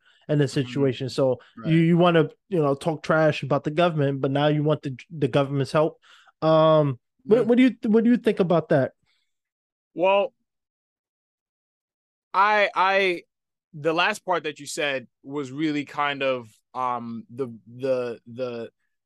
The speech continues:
Speaker 2: the nail on the coffin, really, in that situation. But here's my thing with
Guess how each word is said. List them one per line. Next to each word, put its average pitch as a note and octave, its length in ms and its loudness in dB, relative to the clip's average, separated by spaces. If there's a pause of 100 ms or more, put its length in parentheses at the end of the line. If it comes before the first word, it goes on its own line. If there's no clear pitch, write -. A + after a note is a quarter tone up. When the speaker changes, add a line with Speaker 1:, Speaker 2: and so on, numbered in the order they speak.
(140)
Speaker 2:
the A#2+ 420 -6 (100)
nail F3 360 0
on E3+ 120 0
the D3 80 -4
coffin, C3+ 600 -4 (180)
really, B2 540 -4 (400)
in C#3+ 120 -10
that C3 180 -4
situation. A#2+ 680 -10
But B2+ 240 -2
here's D#3+ 220 -2
my D#3 140 -2
thing C#3 360 -8
with B2+ 300 -8